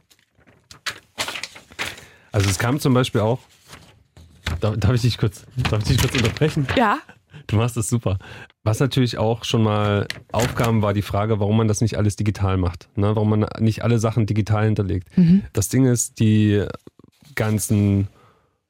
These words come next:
Speaker 1: Formulare, wo du Originalformulare brauchst, <laughs> wo du unterschreiben musst, ähm, bei dem Testament, was handgeschrieben sein muss,
Speaker 2: Mhm.
Speaker 1: diese ganzen Urkunden, das heißt Geburtsurkunde, Eheurkunde, pipapo, das brauchst du auch alles im Original.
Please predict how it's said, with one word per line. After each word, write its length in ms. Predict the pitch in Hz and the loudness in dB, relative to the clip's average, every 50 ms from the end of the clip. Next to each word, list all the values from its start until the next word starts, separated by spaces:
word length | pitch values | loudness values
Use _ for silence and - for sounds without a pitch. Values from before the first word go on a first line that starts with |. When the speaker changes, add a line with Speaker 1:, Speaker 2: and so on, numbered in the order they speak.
| _ _ _ _ _ _ _ _ | _ _ _ _ _ _ _ _
Speaker 1:
Formulare, 800 | - - 123 113 107 104 104 113 135 135 131 120 110 107 98 95 | -4 -2 0 2 2 2 2 0 0 0 0 0 0 0 0 0
wo 120 | 107 107 104 | 0 0 2
du 240 | 107 107 104 104 - | 2 2 2 2 0
Originalformulare 1400 | - 107 107 113 113 104 101 107 117 123 127 123 117 110 - _ _ _ _ _ - - - 113 110 104 101 104 104 | 0 -2 0 2 2 2 2 2 2 2 2 2 0 -2 -6 _ _ _ _ _ -4 -2 0 2 2 2 2 0 -2
brauchst, 500 | 90 - - 101 101 98 - - - - | -2 -2 -2 -2 -2 -2 -4 -6 -6 -4
<laughs> 0 | |
wo 60 | 117 98 - - - - - | -4 -4 -4 -6 -8 -6 -2
du 80 | - 110 104 | 0 0 0
unterschreiben 640 | 110 101 107 104 - - - - 107 110 123 135 143 | 2 0 0 0 0 -2 -2 0 0 0 2 2 2
musst, 400 | 131 113 104 95 - - - _ - - - - - _ _ - - | 2 4 2 0 -2 -4 -12 _ -20 -20 -20 -20 -20 _ _ -6 -4
ähm, 500 | 98 98 98 98 98 98 98 98 98 85 | -2 0 2 2 4 4 4 4 2 2
bei 80 | 101 | 0
dem 160 | 95 98 95 | 0 0 0
Testament, 400 | - 110 104 - 110 107 113 120 | 0 0 0 0 0 0 2 2
was 160 | 110 98 - - | 0 0 0 0
handgeschrieben 500 | 110 139 - 147 - - 120 110 104 98 | -2 0 0 -2 0 0 0 2 2 2
sein 200 | 98 90 92 95 | 2 2 2 2
muss, 240 | 95 95 92 175 | 4 4 4 4
Speaker 2:
Mhm. 120 | 208 240 254 - - - - - - | 4 2 0 -4 -12 -18 -18 -8 -2
Speaker 1:
diese 300 | 101 101 95 101 104 101 | 0 0 2 2 0 0
ganzen 500 | 92 110 107 107 - - 113 107 107 107 - | 0 0 -2 0 0 0 2 2 2 0 0
Urkunden, 720 | 113 143 160 151 - 143 127 120 - - 104 98 95 90 | 0 -2 -2 0 0 0 0 0 0 2 2 2 2 0
das 180 | - - - | -2 -4 -4
heißt 200 | 95 90 90 - - | -2 -2 -2 -2 -2
Geburtsurkunde, 520 | 101 107 113 101 - 95 101 98 95 95 | -2 -2 -2 -2 0 -2 0 0 2 2
Eheurkunde, 340 | 92 95 98 95 - 98 95 | 2 0 0 0 0 -2 -2
pipapo, 400 | 95 110 98 95 92 - 98 98 - - - - | 0 0 0 0 0 -2 -2 -4 -6 -8 -12 -8
das 120 | - - | -8 -6
brauchst 300 | - - 104 110 - - | -4 -2 -4 -2 -2 -2
du 60 | 120 | -4
auch 180 | - 92 95 - | -2 -2 -4 -4
alles 320 | - - 110 123 131 120 - | -2 0 2 2 2 0 0
im 140 | - 120 117 | 0 0 2
Original. 560 | 113 110 110 107 104 104 110 110 104 98 | 2 2 2 2 2 2 0 0 0 0